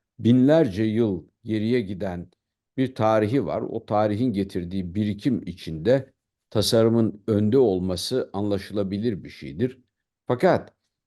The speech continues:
sanayileşmenin ortaya çıktığı, yani sanayi devriminin yaşandığı dönemle birlikte, e, tasarımın da en az diğerleri kadar, e,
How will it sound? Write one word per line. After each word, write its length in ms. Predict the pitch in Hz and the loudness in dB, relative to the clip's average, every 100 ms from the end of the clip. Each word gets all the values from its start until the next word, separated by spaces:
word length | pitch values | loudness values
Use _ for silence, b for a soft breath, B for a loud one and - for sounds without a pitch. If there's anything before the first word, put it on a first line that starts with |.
| _ _ _ | _ _ _
sanayileşmenin 1080 | - 104 110 117 117 120 113 - 120 190 | -4 0 2 2 4 2 0 0 2 4
ortaya 460 | 202 131 87 92 78 | 4 2 -2 -8 -8
çıktığı, 560 | - - _ - 73 64 | -14 -20 _ -8 -6 -4
yani 300 | 87 80 85 | -4 -4 -6
sanayi 540 | - 90 95 98 160 | -4 -4 0 2 4
devriminin 560 | 131 120 107 101 98 101 | 4 4 2 0 -2 -2
yaşandığı 800 | 98 95 - 95 98 95 95 87 | -2 -4 -4 -4 -2 -2 -2 -2
dönemle 680 | 101 107 120 113 90 82 87 | -4 0 0 -2 -4 -8 -4
birlikte, 800 | 101 107 95 - _ 104 147 - _ _ _ _ _ | -4 -2 -4 -8 _ -4 -4 -8 _ _ _ _ _
e, 220 | 110 101 98 | -2 -2 -4
tasarımın 680 | - 104 - 120 120 147 180 | -4 -2 2 4 4 4 2
da 280 | 95 92 107 _ _ _ _ | 0 -2 -4 _ _ _ _
en 160 | 131 156 | -2 0
az 360 | 143 117 92 92 | 2 0 -2 -6
diğerleri 640 | 101 110 113 104 120 156 | -4 -2 -2 -2 -4 -4
kadar, 460 | 131 101 104 147 - _ _ _ - | -6 -6 -4 -6 -8 _ _ _ -10
e, 340 | 107 107 101 | -6 -4 -6